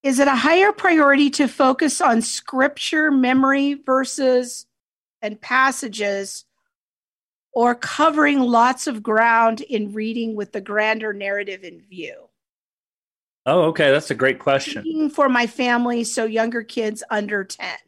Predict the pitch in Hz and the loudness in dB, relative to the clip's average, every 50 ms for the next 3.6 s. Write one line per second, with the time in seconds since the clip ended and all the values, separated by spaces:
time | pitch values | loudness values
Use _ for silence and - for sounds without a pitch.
0 | _ _ _ _ _ _ _ _ _ _ _ _ - 226 240 247 285 269 254 247 | _ _ _ _ _ _ _ _ _ _ _ _ -2 0 0 0 -2 -2 -2 0
1 | - 285 254 240 240 226 233 233 226 233 240 - - - - 247 240 226 226 226 | 0 2 2 2 2 2 2 2 2 2 2 0 -6 -6 -4 0 2 2 2 0
2 | 220 220 - 226 214 208 208 214 277 277 277 262 262 262 254 294 240 233 226 226 | -2 -4 -6 -6 -6 -6 -4 -2 -2 0 0 0 0 -2 -2 -4 -4 -4 -4 -4
3 | 220 226 226 220 226 220 226 220 214 214 214 | -4 -2 -2 -2 0 2 2 2 2 0 -2